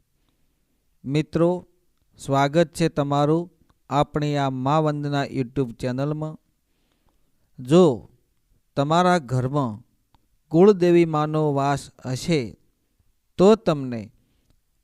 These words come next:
આ પ્રમાણેના તમને શુભ સંકેતો મળવા લાગશે. આ સંકેતો સાવ સામાન્ય હોય છે, બસ તમારે એને ઓળખવાના હોય છે.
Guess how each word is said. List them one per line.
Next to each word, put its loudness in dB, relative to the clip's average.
આ 4
પ્રમાણેના -2
તમને -2
શુભ 0
સંકેતો -6
મળવા -2
લાગશે. -8
આ 4
સંકેતો -4
સાવ 0
સામાન્ય -2
હોય 0
છે, -20
બસ 2
તમારે 0
એને -6
ઓળખવાના -2
હોય 0
છે. -14